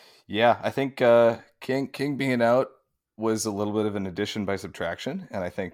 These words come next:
most Packers fans would have expected that being the case <laughs> going into the game. But, uh, I think you mentioned it earlier that with, with Stokes on the left side or on the right side, that meant that they actually had to target Jaire Alexander a little bit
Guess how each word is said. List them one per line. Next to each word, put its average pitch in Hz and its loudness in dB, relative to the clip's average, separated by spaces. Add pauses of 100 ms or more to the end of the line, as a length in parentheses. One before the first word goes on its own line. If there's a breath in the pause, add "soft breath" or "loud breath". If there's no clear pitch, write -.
most 90 -8
Packers 92 -6
fans 90 -8
would 85 -8
have 85 -10
expected 92 -8
that 87 -6
being 90 -8
the 82 -10
case - -12
<laughs> - -
going 110 -2
into 92 -10
the 80 -14
game. 82 -8 (560 loud breath)
But, 87 -2
uh, 87 -2
I 90 -8
think 117 -8
you 113 -4
mentioned 101 -6
it 98 -2
earlier 110 -2
that 90 -8
with, 87 -10
with 90 -12
Stokes - -4
on 92 -4 (280)
the 92 -8
left 92 -4
side 90 -4
or 95 -4
on 92 -4
the 87 -8
right 117 -6
side, 85 -6 (360 soft breath)
that 92 -4
meant 90 -8
that - -8 (180)
they 87 -8
actually 92 -6
had 95 -6
to 82 -14
target 107 -6
Jaire 87 -6
Alexander 87 -8
a 80 -8
little 80 -10
bit 76 -12